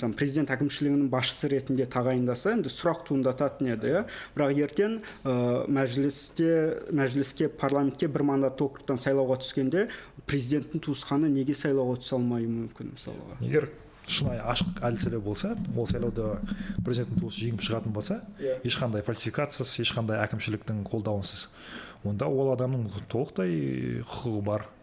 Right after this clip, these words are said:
Speaker 2: парламентте отыруға, мандатқа ие болуға.
Speaker 1: Иә, и-, өйткені ондай мысалдар бар, иә. Америкада екі мыңыншы жылы Джордж Буш кіші, ы, президент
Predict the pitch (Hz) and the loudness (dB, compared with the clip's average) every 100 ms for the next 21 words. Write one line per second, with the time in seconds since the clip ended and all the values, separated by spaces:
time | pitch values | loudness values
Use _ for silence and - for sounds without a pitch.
0 | - 110 107 101 - 101 101 127 120 104 | -2 -2 -2 -4 -4 -2 -2 0 0 -2
1 | 107 104 - - 104 110 113 110 104 104 | -2 -2 -4 -4 -2 -2 -2 -2 -2 -6
2 | - - - - 127 120 - - 180 185 | -8 -16 -16 -8 -6 -6 -6 -4 -4 -2
3 | 165 190 160 147 139 107 - 156 160 151 | 0 2 2 2 0 -2 0 2 2 0
4 | - 156 165 151 175 147 147 151 135 160 | 0 0 2 2 2 4 4 4 4 4
5 | 156 - 147 160 143 143 156 135 - 143 | 2 2 2 4 2 2 0 0 0 2
6 | 165 180 - - 135 143 156 - 151 135 | 4 2 -4 -8 -2 0 0 0 -2 -2
7 | - - - 165 143 - 127 - 143 127 | -4 -4 0 2 2 0 -4 -2 -2 0
8 | 151 151 120 - | 2 2 -2 -12